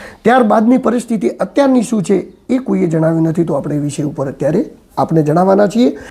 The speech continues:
ચીત કરીશું એમના દીકરા મહાદેવભાઈ જોડે અને એમના પરપૌત્ર જોડે, બંને જોડે વાતચીત કરીશું અને ધીરે ધીરે આપણને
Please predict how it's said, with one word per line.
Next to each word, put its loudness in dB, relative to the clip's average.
ચીત 0
કરીશું 2
એમના 4
દીકરા 2
મહાદેવભાઈ 4
જોડે -2
અને 4
એમના 4
પરપૌત્ર 0
જોડે, 0
બંને 0
જોડે 2
વાતચીત -4
કરીશું -2
અને 0
ધીરે 2
ધીરે 2
આપણને 0